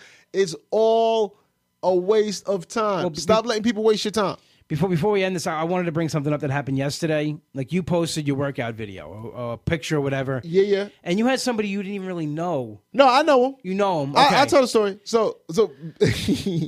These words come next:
Speaker 1: all right, so boom. I started comedy in Boston, right?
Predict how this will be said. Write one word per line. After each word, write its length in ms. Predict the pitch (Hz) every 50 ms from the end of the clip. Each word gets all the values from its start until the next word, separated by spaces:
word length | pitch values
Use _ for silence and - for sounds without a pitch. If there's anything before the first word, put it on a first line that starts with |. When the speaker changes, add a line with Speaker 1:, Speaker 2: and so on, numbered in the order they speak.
| - - - - - - -
Speaker 1:
all 120 | 214 226 190
right, 100 | 160 160
so 100 | - 196
boom. 300 | 170 214 220 170 - - _ -
I 140 | 185 220
started 340 | 220 - - 254 233 208 170
comedy 300 | - 202 196 190 180 170
in 80 | 156 139
Boston, 380 | 147 143 131 127 - - 123
right? 240 | 127 135 139 - -